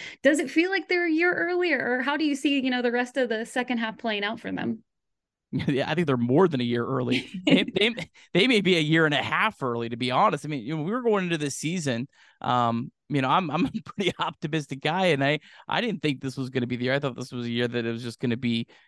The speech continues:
Speaker 2: you know, sorting out players, seeing who fits, and then hopefully next year you could really start even thinking about competing. And then I, I, you know, I thought twenty twenty-four, a relative chance of, of maybe, you know,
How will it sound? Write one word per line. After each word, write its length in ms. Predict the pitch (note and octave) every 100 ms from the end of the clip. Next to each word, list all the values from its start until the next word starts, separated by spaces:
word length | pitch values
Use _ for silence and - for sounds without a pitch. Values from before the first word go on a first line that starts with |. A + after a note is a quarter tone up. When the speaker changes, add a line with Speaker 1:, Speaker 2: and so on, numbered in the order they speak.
| -
Speaker 2:
you 80 | B2
know, 80 | A#2+
sorting 460 | - C#3 C3 B2+
out 160 | B2+ B2+
players, 360 | - B2 A#2+ -
seeing 280 | B2+ B2
who 120 | B2+ B2+
fits, 520 | - A#2 A#2+ - - - _
and 180 | - B2+
then 140 | B2 B2
hopefully 460 | D3 E3 - C#3+
next 440 | B2 C3+ D#3 - C3+
year 300 | B2+ A#2+ A#2 _ -
you 120 | C3+
could 140 | C3 B2+
really 180 | C3+ C3
start 300 | - B2+ - -
even 280 | C#3 C3+ A#2+ _
thinking 400 | - C4+ D4 D#3
about 320 | C3 B2 A#2+ -
competing. 600 | A#2 - A#2+ A#2 A2+ A#2 - -
And 160 | - A#3
then 80 | C#3
I, 300 | F3 - -
I, 40 | -
you 200 | B2 F#3
know, 80 | D3
I 80 | E3+
thought 260 | A3+ G#3 -
twenty 240 | - A3 G#3
twenty-four, 540 | G#3 F3+ - F3 E3 -
a 120 | C#3+ C#3
relative 580 | C#3 E3 G3 - E3+
chance 420 | - D3+ D3 C#3+ C3
of, 140 | A#2 _ _ -
of 160 | B2+ B2+
maybe, 460 | C3+ C#3 C#3+ C3+
you 140 | C3+ C3
know, 260 | B2+ B2